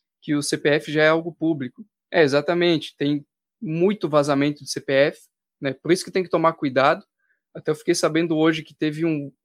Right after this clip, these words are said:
um possível vazamento da Dataprev, que também vazou mais de duzentos e setenta milhões aí de,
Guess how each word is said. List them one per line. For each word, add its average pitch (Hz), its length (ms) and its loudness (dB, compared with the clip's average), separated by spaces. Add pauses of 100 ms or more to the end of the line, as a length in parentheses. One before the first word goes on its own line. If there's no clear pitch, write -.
(320)
um 147 100 -10
possível 214 640 -2
vazamento 165 600 2
da 143 140 2
Dataprev, 147 840 0 (480)
que 143 100 -20
também 160 340 0
vazou 151 320 -2
mais 151 280 2
de 160 120 -4
duzentos 143 380 -4
e - 40 -10
setenta 151 300 -8
milhões 139 480 -2
aí 135 180 -4
de, 127 320 -8